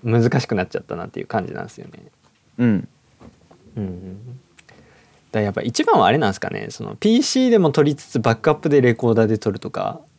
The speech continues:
Speaker 1: でもいいのかなっていうふうに。
Speaker 2: うん。
Speaker 1: まあでもそうだな。ネクサスさんのやつはもう好きなマイクが挿せるやつだからいいんですけど、
Speaker 2: うん。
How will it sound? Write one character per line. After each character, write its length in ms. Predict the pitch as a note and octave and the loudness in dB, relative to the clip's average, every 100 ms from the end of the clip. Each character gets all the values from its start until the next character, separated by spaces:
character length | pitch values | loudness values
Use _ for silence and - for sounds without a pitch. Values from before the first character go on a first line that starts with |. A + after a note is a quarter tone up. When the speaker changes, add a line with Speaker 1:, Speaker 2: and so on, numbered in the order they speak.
| _ _ _ _ _ - | _ _ _ _ _ -4
Speaker 1:
で 100 | A2+ | -2
も 160 | G2 - | 2 2
い 80 | |
い 20 | G2+ | 2
の 120 | F2+ | -2
か 100 | - | -6
な 120 | - | -8
っ 20 | |
て 120 | - | -8
い 60 | F2+ | -10
う 40 | |
ふ 100 | A2+ | -10
う 60 | F#2 | -12
に。 140 | - | -14
Speaker 2:
う 40 | F#2+ | -16
ん。 60 | - | -8
Speaker 1:
ま 320 | A#2+ A2 G2+ | 0 2 2
あ 60 | G2 | 0
で 120 | G2+ | -4
も 140 | G2 | -6
そ 180 | G2+ A2 | -8 -8
う 40 | - | -8
だ 80 | |
な。 240 | F#2 - - - _ _ _ | -10 -14 -16 -20 _ _ _
ネ 140 | C3 G3+ | -2 -2
ク 100 | - | 0
サ 100 | F#4 | -4
ス 60 | |
さ 160 | - B2+ | 2 2
ん 40 | |
の 60 | G#2 | 4
や 100 | F#2+ | 2
つ 100 | - | 0
は 60 | G2+ | 0
も 160 | G2 | 0
う 20 | G2 | -2
好 60 | |
き 160 | - G#3 | 0 2
な 60 | D3 | 4
マ 140 | G2 | 2
イ 60 | F#2 | 2
ク 120 | F#2 | 0
が 100 | F#2+ | -2
挿 120 | - | -2
せ 140 | - | 0
る 80 | G2+ | 0
や 80 | - | 0
つ 100 | - | -2
だ 80 | F2 | -4
か 60 | |
ら 60 | E2 | -2
い 20 | |
い 40 | G2 | -4
ん 80 | |
で 120 | F2 - | -6 -10
す 80 | |
け 100 | - | -12
ど、 380 | - - - - - _ _ | -12 -12 -14 -20 -20 _ _
Speaker 2:
う 60 | A2 | -2
ん。 160 | G2+ | -2